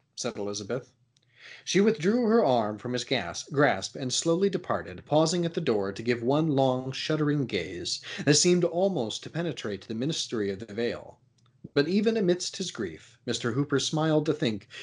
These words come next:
that only a material emblem had separated him from happiness, though the horrors which it shadowed forth must be drawn darkly between the fondest of lovers.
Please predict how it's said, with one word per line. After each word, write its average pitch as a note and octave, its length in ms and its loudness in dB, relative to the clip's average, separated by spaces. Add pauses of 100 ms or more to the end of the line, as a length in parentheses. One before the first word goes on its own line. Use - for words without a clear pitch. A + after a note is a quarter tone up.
that D3+ 120 4
only G3+ 300 6
a G3+ 40 6
material G3+ 580 2
emblem G#2 420 0
had A2+ 180 0
separated G2+ 560 2
him G2+ 220 -6
from G#2 180 -8
happiness, - 680 -10 (360)
though A#2 120 6
the A2+ 120 4
horrors C3 500 8
which - 420 -4
it B2+ 120 -2
shadowed A#2+ 460 0
forth A2 440 -2 (280)
must D3+ 220 4
be D#3+ 100 8
drawn E3 320 0
darkly C#3+ 460 -2
between B2 500 -6
the A#2+ 100 -16
fondest - 560 -4
of F2+ 100 -12
lovers. - 600 -8